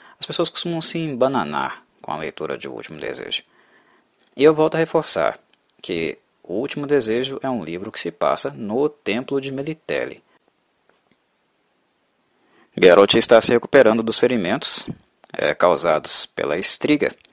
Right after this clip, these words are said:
lá do primeiro conto, filho do Foltest, né? É, que realmente, né, causou muitos danos a ele. Golpes, ah, digamos, feridas, né, muito,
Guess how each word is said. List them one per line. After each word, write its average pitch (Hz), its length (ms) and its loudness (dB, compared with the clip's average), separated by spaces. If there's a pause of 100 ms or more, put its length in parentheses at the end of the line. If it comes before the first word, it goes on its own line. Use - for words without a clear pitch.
(580)
lá 87 380 6
do 110 100 -2
primeiro 120 380 2
conto, - 480 -2 (420)
filho 82 300 -4
do 80 100 -10
Foltest, 104 480 4
né? 90 160 -6 (1120)
É, 78 640 -2 (1300)
que 104 120 0
realmente, 123 540 2
né, 64 200 -8
causou 87 420 -2
muitos 95 420 -6
danos 90 380 -4
a 71 100 -6
ele. 50 220 -12 (760)
Golpes, - 720 0 (600)
ah, 73 360 2
digamos, 95 640 -2
feridas, 113 600 -4
né, 92 120 -8
muito, 92 380 -10